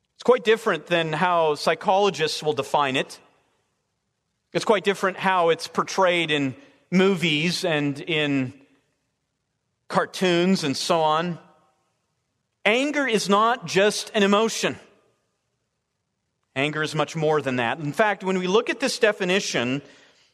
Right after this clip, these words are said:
we can pull out five characteristics that I think are helpful for us to survey before we get into Proverbs' teaching on anger. Let me give you these five components of anger. As we pull that definition apart, Robert Jones does this in his book, and I want to summarize these.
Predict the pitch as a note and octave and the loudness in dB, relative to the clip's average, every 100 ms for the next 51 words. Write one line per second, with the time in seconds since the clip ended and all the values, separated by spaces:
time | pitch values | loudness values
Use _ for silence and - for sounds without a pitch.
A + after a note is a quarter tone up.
0 | - G3 G#3 - A3 G#3+ G3+ - G3 G#3+ | -2 0 0 2 2 2 0 2 2 2
1 | G#3+ - A3 G3 F3 E3+ F#3 - G3 G3 | 0 2 2 2 0 -2 -2 0 2 2
2 | A#3 A#3 F3 G3+ F#3+ F3 D#3+ D#3+ - - | 2 2 2 0 0 2 2 -2 -12 -20
3 | - F#3 E3 - - - E3+ E3 D#3 D#3+ | 0 2 2 0 -8 -4 -2 0 -4 -10
4 | - - - A#3 F#3+ D3+ D3+ D3 F3+ D#3 | -10 -2 2 4 4 2 0 0 0 0
5 | D3 D3 C#3+ D3 - D3+ C#3 C#3 - C3+ | -2 -2 -2 -4 0 0 0 -4 -6 -8
6 | - C3+ C#3+ D3+ B2 A2+ - _ _ _ | -6 -4 -2 -2 -4 -10 -16 _ _ _
7 | F3 G#3+ A3+ A3 G#3+ F3+ - - F#3+ F#3+ | 0 2 2 0 2 0 0 0 2 2
8 | F3 - F#3 D#3+ G3+ G#3 F#3 - - D#3 | 0 -4 -6 -2 0 2 0 -6 -2 0
9 | E3+ E3+ D#3+ D3+ D#3 - A3 B3+ A#3+ F3 | 2 0 -2 -4 -4 -2 2 2 2 -2
10 | F3 E3 - C#3+ - F#3 D3 D3+ - - | 0 -6 -4 -6 0 2 2 -2 -12 -20
11 | _ _ _ _ - F#3 A3+ A3+ G3 F#3 | _ _ _ _ -2 2 2 0 0 0
12 | C#3 F#3+ F#3 E3+ D3+ E3 D3+ B2+ A2 F#3 | 2 2 2 -2 -2 -2 -2 -4 -2 2
13 | F3 D3 - D3 D3+ D#3+ D3+ - E3+ D#3 | 4 2 0 0 0 0 -2 -2 -2 0
14 | C3+ C3 B2 C#3+ C3+ C3 | 0 -2 -4 -4 -2 -4